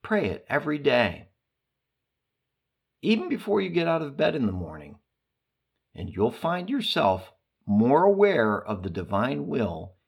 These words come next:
in all your acts throughout the day. Each one of your acts placed in His will has infinite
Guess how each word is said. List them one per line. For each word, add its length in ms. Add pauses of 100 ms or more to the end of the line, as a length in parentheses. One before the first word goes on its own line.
(360)
in 180
all 320
your 320
acts 640 (120)
throughout 380
the 60
day. 480 (2000)
Each 420
one 760 (640)
of 180
your 320
acts 680 (1160)
placed 760 (320)
in 160
His 380
will 520 (1040)
has 500
infinite 760